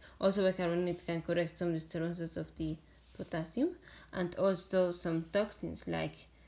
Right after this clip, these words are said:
antidepressant overdose or aspirin. The only way that we're not going to give bicarbonate could be,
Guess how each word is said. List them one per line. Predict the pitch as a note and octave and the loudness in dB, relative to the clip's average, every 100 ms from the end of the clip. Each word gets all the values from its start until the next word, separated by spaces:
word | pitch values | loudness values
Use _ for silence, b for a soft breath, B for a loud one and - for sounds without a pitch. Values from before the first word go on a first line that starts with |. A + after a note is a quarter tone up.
| b - | b -6
antidepressant | F3 E3 E3 D#3 E3 E3 D#3+ D#3+ - - - | -4 -2 -2 -2 -4 -2 -4 -6 -6 -10 -6
overdose | D#3+ D#3+ D#3+ F#3 F#3 F3+ F3+ | -4 -4 2 4 4 0 -8
or | - - | -10 -6
aspirin. | E3 E3 - - G3+ - b b b b | -4 -4 -8 -12 -12 -16 b b b b
The | F3 F3+ - - - - - | -2 0 -2 -8 -20 -18 -6
only | F3 F3+ | -2 2
way | F3+ F3 | 0 0
that | D#3+ | -2
we're | D#3 | 0
not | D#3 D#3 - | 0 -2 -2
going | E3+ F3 | -4 -2
to | |
give | E3+ D#3 | -4 -2
bicarbonate | D#3+ D#3+ E3 E3 E3 E3 | -4 -2 -2 0 -2 -4
could | F3+ G3 | -10 -6
be, | D#3+ E3 | -4 -4